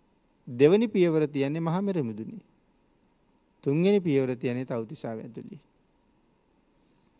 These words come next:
ඉතින් මහමෙර නැමුණද භාග්‍යතුන් වහන්සේගේ සිරිපතුල බාරගන්න? එහෙම නැත්නම්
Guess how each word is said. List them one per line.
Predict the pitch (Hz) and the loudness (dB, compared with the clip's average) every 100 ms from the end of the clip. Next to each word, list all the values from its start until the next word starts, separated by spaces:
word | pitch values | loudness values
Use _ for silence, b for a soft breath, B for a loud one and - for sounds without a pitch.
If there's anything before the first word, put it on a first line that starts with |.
| - | 0
ඉතින් | 160 156 | 4 6
මහමෙර | 147 160 214 226 220 | 6 6 6 6 4
නැමුණද | 160 165 220 247 233 | 4 4 4 2 2
භාග්‍යතුන් | 208 190 180 165 160 | 2 0 -2 -4 -2
වහන්සේගේ | 147 147 160 147 | -2 -2 -4 -6
සිරිපතුල | 151 135 131 127 117 | -4 -6 -6 -6 -4
බාරගන්න? | 110 110 110 110 - - - _ _ _ _ _ _ _ _ - | -2 -4 -6 -10 -14 -16 -20 _ _ _ _ _ _ _ _ -4
එහෙම | 135 127 | -2 0
නැත්නම් | 120 - - 117 | -4 -6 -6 -6